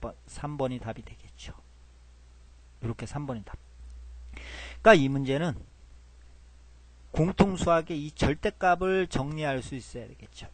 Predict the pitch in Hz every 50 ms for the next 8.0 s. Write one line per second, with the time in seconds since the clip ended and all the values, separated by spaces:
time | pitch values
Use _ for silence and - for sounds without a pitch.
0 | - - - - - 131 - - - - 131 151 170 185 - - 147 147 151 -
1 | 175 156 - 185 190 202 - - - - - - - - 131 131 160 170 160 -
2 | - 170 170 165 - - 240 220 - 233 202 151 - - 139 127 120 117 117 117
3 | - - - - - 160 165 185 226 233 233 220 180 - 202 185 - 180 160 143
4 | 127 123 131 139 - - - - - - - - - - - - - - - -
5 | - - - - - - - - - - - - - - - - - - - -
6 | - - - - - - - - - - - - - - - 156 180 - - -
7 | - - - - 165 196 220 214 202 175 - - 131 123 117 110 - - -